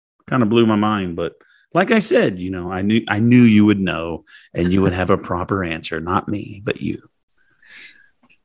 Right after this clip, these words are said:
All right, folks, I think that's it. We do appreciate you, uh, tuning in to this episode of Astros Baseball. We will see you next time.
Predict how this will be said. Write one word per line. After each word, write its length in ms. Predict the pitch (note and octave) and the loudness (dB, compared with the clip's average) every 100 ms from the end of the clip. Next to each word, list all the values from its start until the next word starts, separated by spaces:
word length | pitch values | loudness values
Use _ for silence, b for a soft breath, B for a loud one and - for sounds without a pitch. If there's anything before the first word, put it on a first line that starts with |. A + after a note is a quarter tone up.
| _ _ _ _ - | _ _ _ _ -2
All 120 | D3 | 2
right, 180 | G#3+ C#3+ | 2 2
folks, 460 | D#3 F3+ - - B B | 2 0 -4 -10 B B
I 120 | F2+ | -6
think 240 | F#2+ C#3 A#2+ | 0 2 2
that's 260 | A#2+ A2+ | 0 0
it. 260 | D3 D#3 - _ b b - | -2 -2 -6 _ b b -8
We 200 | G2 A2+ | 0 2
do 180 | A2 B2 | 4 4
appreciate 680 | G#2+ C3+ B2+ B2+ B2 A#2+ - | 4 2 0 -2 -4 -4 -2
you, 320 | B2 B2 A#2 | 0 4 4
uh, 320 | A2+ A2 A2 - _ _ _ _ _ _ _ _ _ _ _ _ - | 4 4 0 -8 _ _ _ _ _ _ _ _ _ _ _ _ -2
tuning 380 | D3 C#3+ C3 B2+ | 4 6 6 2
in 200 | B2+ B2+ | 0 -4
to 120 | C3+ | -4
this 180 | A#2+ B2 | -2 2
episode 640 | B2 A#2+ A2+ B2 C3 C3+ | 0 0 0 0 2 0
of 80 | A2+ | 0
Astros 760 | A#2 A#2+ A#2 A2+ A2 G#2+ G2+ | 0 0 -2 0 2 2 -2
Baseball. 600 | A2+ A2+ A2 - A2 A2+ A2+ | 0 2 2 -2 0 0 2
We 140 | G#2 | 2
will 240 | A2 C3 | 4 2
see 180 | B2+ C3 | 2 -2
you 80 | B2 | -2
next 300 | A#2+ A2+ - | -2 -4 -4
time. 420 | B2 A#2 A2+ A2+ | 0 2 2 -2